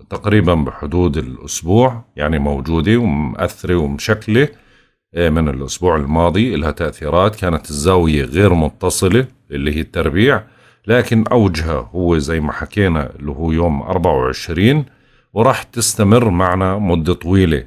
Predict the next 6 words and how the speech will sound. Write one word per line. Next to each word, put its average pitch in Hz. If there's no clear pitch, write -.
يعني 87
راح 78
تستمر 95
مدة 80
تقريبًا 80
شهر، 127